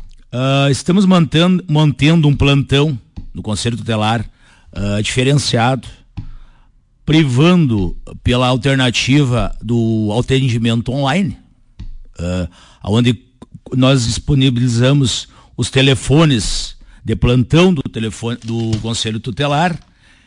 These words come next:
que, na verdade, ele está vinte e quatro horas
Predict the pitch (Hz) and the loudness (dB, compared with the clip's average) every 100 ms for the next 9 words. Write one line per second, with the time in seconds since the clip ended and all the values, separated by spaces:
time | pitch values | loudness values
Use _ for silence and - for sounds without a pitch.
0 | _ _ _ _ - 117 123 123 127 123 | _ _ _ _ -4 0 2 2 2 2
1 | 120 127 123 131 120 135 156 135 135 113 | 2 2 2 0 2 2 2 -2 -4 -4
2 | 139 139 127 127 233 - - - 190 185 | -4 -4 -4 2 2 2 -6 -4 0 0
3 | 180 151 131 139 170 165 - - | 0 0 2 4 4 2 -2 -8